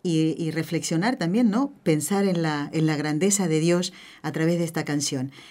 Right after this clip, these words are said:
Eh, si no me equivoco, primero hace la introducción el Papa Benedicto dieciséis, pues vamos a recordar ese, mm, día impresionante en que parece que venía el Espíritu Santo, ¿no? Porque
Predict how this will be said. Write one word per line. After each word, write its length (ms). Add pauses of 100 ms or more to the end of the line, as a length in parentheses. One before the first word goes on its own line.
(160)
Eh, 200
si 180
no 100
me 60
equivoco, 440
primero 600
hace 220
la 100
introducción 500
el 100
Papa 220
Benedicto 360
dieciséis, 500
pues 180
vamos 240
a 80
recordar 540 (500)
ese, 560
mm, 140 (640)
día 220
impresionante 1000 (520)
en 360
que 420 (120)
parece 340
que 120
venía 440
el 140
Espíritu 480
Santo, 380
¿no? 160
Porque 500